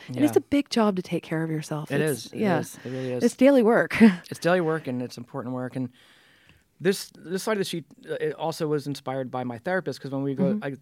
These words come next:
Speaker 2: was doing therapy every week, and she'd always track this kind of stuff, like, "How was your day
Speaker 1: Mm-hmm.
Speaker 2: overall? How was your week overall? How, what are your intentions for this week?" So that influences part of it, 'cause I always think about that. Like, it's like intention and attention,
Speaker 1: Mm-hmm.
Speaker 2: you know?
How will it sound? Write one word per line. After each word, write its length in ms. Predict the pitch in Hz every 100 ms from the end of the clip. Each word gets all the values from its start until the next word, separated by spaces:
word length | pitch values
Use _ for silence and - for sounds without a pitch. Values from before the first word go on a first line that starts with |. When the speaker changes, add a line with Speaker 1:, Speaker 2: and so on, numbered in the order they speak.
| -
Speaker 2:
was 220 | 139 120
doing 180 | 147 139
therapy 300 | 135 123 127
every 160 | 123
week, 440 | 123 135 131 127 -
and 380 | 120 127 123 - _ _ -
she'd 200 | - 135
always 180 | 131 -
track 500 | - 135 127 - _ _ -
this 160 | 127
kind 140 | - 123
of 40 |
stuff, 200 | 120 113
like, 200 | 113 104
"How 160 | 120 120
was 140 | 123
your 80 | 120
day 100 | 113
Speaker 1:
Mm-hmm. 80 | 113 -
Speaker 2:
overall? 260 | 143 165 151
How 60 |
was 80 | 117
your 80 | 117
week 160 | 135 147
overall? 420 | 127 123 110 101 _ _ _ _ - _ _ -
How, 180 | 143 143
what 180 | 143 151
are 60 | 143
your 120 | 131
intentions 500 | 123 135 127 113 -
for 100 | 101
this 220 | 104 -
week?" 300 | 117 95 - _ _ _
So 160 | - 131
that 120 | 147
influences 440 | 170 165 139 131
part 180 | - 120
of 40 | 110
it, 80 | 107
'cause 120 | 123
I 140 | -
always 200 | 120 127
think 180 | 131 117
about 240 | 113 104
that. 160 | 101 -
Like, 220 | 107 - _ _ _ _ _ _ _ _ _ -
it's 100 | 131
like 160 | 123 -
intention 580 | - 165 180 160 - 160
and 200 | 110 120
attention, 680 | 113 - 110 107 107 107 117 -
Speaker 1:
Mm-hmm. 320 | 190 190 170
Speaker 2:
you 80 | 123
know? 260 | 113 107